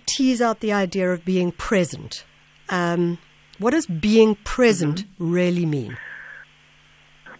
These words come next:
Speaker 2: Being present means, of course, acknowledge the past, acknow-, of course, acknowledge achievements that you've done, uh, over the years. It's,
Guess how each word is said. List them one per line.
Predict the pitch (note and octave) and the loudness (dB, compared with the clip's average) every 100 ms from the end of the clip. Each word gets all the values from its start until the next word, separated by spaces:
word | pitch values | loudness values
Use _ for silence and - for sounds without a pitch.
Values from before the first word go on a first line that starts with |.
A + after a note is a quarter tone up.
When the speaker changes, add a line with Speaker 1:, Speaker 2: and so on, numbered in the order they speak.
| - | -2
Speaker 2:
Being | C#4 D4+ D4 | 2 2 2
present | C#4+ B3 A3+ | 0 0 -2
means, | A3 A#3+ A3+ G3+ - - - - _ _ - | 2 6 4 2 -8 -16 -18 -20 _ _ 0
of | G3 F#3+ | 0 0
course, | - B3 A3+ F#3 - - - - - D#3+ | 0 4 4 2 -8 -20 -20 -14 -4 -4
acknowledge | D#3+ D#3 E3 D3+ C#3+ - - _ - | -4 0 2 2 -4 -16 -20 _ -14
the | - | -12
past, | D#3 C3+ A#2+ B2 - | 0 2 4 0 -4
acknow-, | - - - F3 F3 - | -16 -12 -4 -2 0 -2
of | D#3+ D3+ | -4 -4
course, | - F3+ F3 | -2 -2 -2
acknowledge | D#3 D#3 D#3 D3+ C#3 - | -4 2 4 4 -2 -2
achievements | D3 - F3 D#3 D3+ C3 B2+ - | -2 0 2 2 2 -2 -2 -4
that | - | -4
you've | C3+ B2+ - _ _ - - - | -2 -4 -8 _ _ -20 -20 0
done, | D#3 C3+ B2+ | 2 2 0
uh, | - B2+ - | -2 -4 -2
over | B2+ A#2+ | -2 -2
the | A#2 | -2
years. | B2 C3+ A#2+ G#2+ - - - - - _ - | -2 0 0 -2 -6 -12 -20 -20 -20 _ -2
It's, | D3+ | -2